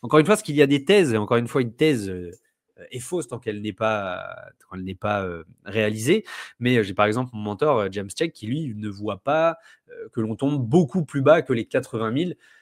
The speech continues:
puisqu'encore une fois, il y a beaucoup d'acteurs, et surtout, on va le voir, euh, juste après, c'est que, hop, je vais vous montrer cela. Alors, peut-être un peu complexe, mais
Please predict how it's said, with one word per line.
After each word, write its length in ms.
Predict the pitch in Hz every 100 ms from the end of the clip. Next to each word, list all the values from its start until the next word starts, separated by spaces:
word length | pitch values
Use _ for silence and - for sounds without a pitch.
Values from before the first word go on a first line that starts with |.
| _
puisqu'encore 360 | - 113 104 104
une 80 |
fois, 200 | 95 160
il 80 | 127
y 60 | 110
a 40 |
beaucoup 380 | 101 113 135 165
d'acteurs, 640 | 139 131 156 175 170 - _
et 140 | 180 180
surtout, 580 | - 143 - 214 202 131
on 80 |
va 120 | 107 107
le 80 |
voir, 320 | 110 135 117 - - - _ 98
euh, 280 | 95 92 90 87 85 85 85 85
juste 260 | 87 143 156
après, 280 | 147 - -
c'est 220 | - 127
que, 360 | 117 160 175 - _ _ _ -
hop, 240 | 151 151 - _ _ 117
je 140 | 92
vais 200 | 98 98
vous 160 | 98 92
montrer 340 | 98 95 98 -
cela. 500 | - 117 107 117 _ _ _
Alors, 320 | 104 90 82 _ _
peut-être 180 | - 101
un 80 | 95
peu 100 | 92
complexe, 380 | 98 139 160
mais 120 | 117